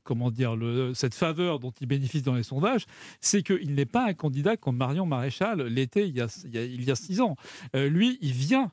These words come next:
de la famille U M P à l'époque, il a été un ministre de Nicolas Sarkozy, et donc, quelque part, il peut, euh, rassurer, en tout cas convaincre,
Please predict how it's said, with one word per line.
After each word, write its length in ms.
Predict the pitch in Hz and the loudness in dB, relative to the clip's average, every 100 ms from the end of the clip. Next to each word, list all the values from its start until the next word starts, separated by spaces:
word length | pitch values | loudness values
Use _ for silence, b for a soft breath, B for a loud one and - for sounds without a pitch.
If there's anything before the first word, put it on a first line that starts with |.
| _ | _
de 100 | 123 | 0
la 140 | 131 | 0
famille 400 | 123 139 139 156 - | 0 -2 -2 -4 0
U 160 | 170 160 | 4 4
M 140 | 143 | 2
P 160 | - 139 | 0 -2
à 120 | 117 | 0
l'époque, 440 | 117 - 233 190 - | -2 0 -2 -2 -2
il 100 | 120 | -2
a 40 | |
été 160 | 120 131 | 0 0
un 80 | |
ministre 420 | 131 165 180 - 117 | 2 2 2 0 -4
de 80 | |
Nicolas 400 | 123 135 - 127 | -2 -2 0 -2
Sarkozy, 560 | 113 117 - 139 202 269 B B B B _ | -2 -6 -2 -2 0 -2 B B B B _
et 140 | 196 | 2
donc, 320 | 160 220 214 - | 4 2 2 0
quelque 280 | 139 120 135 | -4 0 0
part, 420 | - 285 233 131 b b b b | 0 0 0 -2 b b b b
il 160 | 175 151 | 2 2
peut, 360 | - 240 233 170 | 2 4 6 4
euh, 600 | 139 131 135 131 117 131 | 4 0 -2 -6 -6 -4
rassurer, 680 | 104 135 165 - 185 190 254 | 0 0 0 -2 -2 0 -2
en 100 | 160 | -2
tout 140 | 160 | -2
cas 160 | 147 139 | -2 -2
convaincre, 840 | - 214 196 180 254 202 - 120 | -2 0 2 2 0 -2 -2 -4